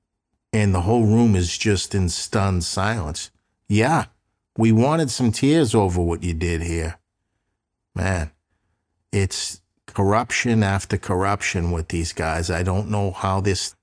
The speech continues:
still organized, still in business, the F B I. And it got worse. We all know what happened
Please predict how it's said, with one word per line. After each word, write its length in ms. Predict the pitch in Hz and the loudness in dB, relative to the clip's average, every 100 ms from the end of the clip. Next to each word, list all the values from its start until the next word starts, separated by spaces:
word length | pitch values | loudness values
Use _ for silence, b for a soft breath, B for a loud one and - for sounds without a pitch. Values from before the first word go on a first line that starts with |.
| - | -12
still 440 | - - 117 113 | -10 -2 2 4
organized, 760 | 104 113 135 107 87 80 82 - | 4 4 2 2 2 -2 -4 -4
still 300 | - 104 113 | -2 2 4
in 100 | 107 | 2
business, 520 | 101 113 117 104 - | 2 2 2 -2 -2
the 180 | 90 82 | -4 -2
F 240 | 80 - | -4 -6
B 160 | 82 80 | -6 -4
I. 340 | 76 76 78 _ _ | -4 -4 -6 _ _
And 140 | 98 | -2
it 120 | 92 87 | -2 2
got 260 | 110 113 | 0 2
worse. 400 | 107 117 139 - | 2 2 0 0
We 140 | 98 98 | 0 2
all 180 | 117 | 2
know 200 | 127 120 | 2 2
what 200 | 113 95 | 2 0
happened 640 | 90 85 95 90 90 87 | -2 -4 -2 -4 -2 -4